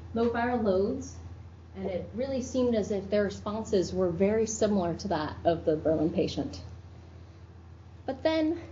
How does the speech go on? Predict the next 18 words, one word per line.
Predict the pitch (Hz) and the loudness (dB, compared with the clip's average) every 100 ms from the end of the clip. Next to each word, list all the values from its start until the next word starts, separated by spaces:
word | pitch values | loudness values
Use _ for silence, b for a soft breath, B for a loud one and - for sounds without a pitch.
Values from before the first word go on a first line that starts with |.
| - - | -14 -2
when | 277 277 | 2 4
it | 254 | 6
moved | 285 330 330 - | 6 6 0 -4
into | - 254 233 - 233 208 196 | 0 2 2 6 6 6 0
clinical | - 311 311 196 | -2 0 0 -2
trials, | 190 185 156 170 | -2 0 2 2
the | 185 | 2
large | 190 220 247 247 | 4 4 2 -4
clinical | 214 175 - | -6 -4 -6
trials, | - 156 135 127 165 - - - - - - - - - - - | -2 -2 0 -4 -4 -8 -12 -16 -18 -20 -20 -20 -20 -20 -18 -6
there | 208 | -2
were | 190 | 0
big | 165 160 | 0 -4
problems. | 147 123 - - - - | -10 -14 -14 -16 -18 -16
It, | - - - - - - - - | -16 -16 -18 -18 -18 -18 -18 -10
it | 208 - | -10 -4
turned | 330 330 269 | 2 4 4
out | 214 190 | 2 -2